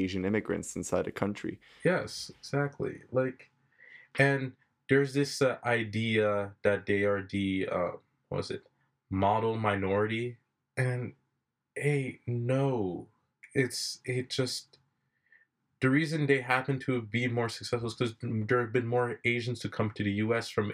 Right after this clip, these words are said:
Speaker 2: immi-, from, who have immigrated recently into the U S.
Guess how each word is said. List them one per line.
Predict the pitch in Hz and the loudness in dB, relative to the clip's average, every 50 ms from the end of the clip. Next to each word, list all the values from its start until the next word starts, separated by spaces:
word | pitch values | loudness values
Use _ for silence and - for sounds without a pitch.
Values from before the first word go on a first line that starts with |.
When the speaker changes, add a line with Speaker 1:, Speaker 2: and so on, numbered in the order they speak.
| - _ - | -8 _ -2
Speaker 2:
immi-, | - 123 123 123 120 110 - _ _ | 0 0 2 0 0 -2 -6 _ _
from, | - - 110 110 107 110 - - - _ _ _ _ _ _ _ _ _ | -2 0 0 0 0 -4 -8 -14 -20 _ _ _ _ _ _ _ _ _
who | - 123 117 | 2 2 2
have | 110 - - | 2 2 2
immigrated | 131 131 135 123 120 120 117 113 113 | 2 2 4 2 2 2 2 2 0
recently | 104 110 110 - - 117 - 113 | 0 0 0 0 -2 0 2 2
into | 104 98 - 104 | 2 0 -2 -2
the | 104 | 0
U | 98 101 98 95 | 0 2 2 0
S. | 87 87 - - - - - | -2 -4 -6 -6 -6 -8 -10